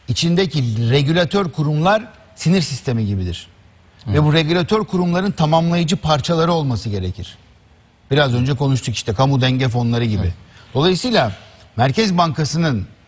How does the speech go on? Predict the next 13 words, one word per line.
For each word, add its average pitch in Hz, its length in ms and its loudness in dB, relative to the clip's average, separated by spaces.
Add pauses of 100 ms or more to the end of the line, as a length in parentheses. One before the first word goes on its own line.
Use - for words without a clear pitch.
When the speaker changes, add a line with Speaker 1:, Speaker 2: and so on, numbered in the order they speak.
(420)
Speaker 1:
sizin 151 200 0
söylemiş 165 440 2
olduğunuz 160 300 -2
gibi 123 180 0
paradigmayı 165 680 0
tanımladığında, 160 920 0
bakın 160 240 -2
evet, 147 300 0
son 165 260 -2
bir 147 200 -4
dakika 139 340 -2
haber 147 200 2
var. 160 260 -2